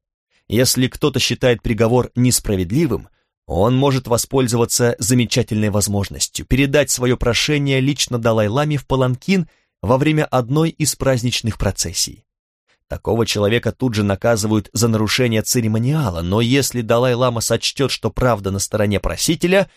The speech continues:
то его сразу же помилуют, а в случае, если проситель все же окажется неправ,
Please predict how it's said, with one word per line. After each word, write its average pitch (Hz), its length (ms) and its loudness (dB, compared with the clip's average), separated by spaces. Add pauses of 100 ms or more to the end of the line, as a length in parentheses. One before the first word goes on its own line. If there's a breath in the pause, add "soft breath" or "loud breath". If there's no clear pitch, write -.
(340 soft breath)
то 90 120 -6
его 104 220 2
сразу 139 500 0
же 156 140 -2
помилуют, 90 720 -2 (260)
а 98 160 0
в 101 60 0
случае, 120 560 0
если 104 240 -2
проситель 104 540 0
все 117 200 0
же 101 120 0
окажется 95 480 -2
неправ, 104 500 -2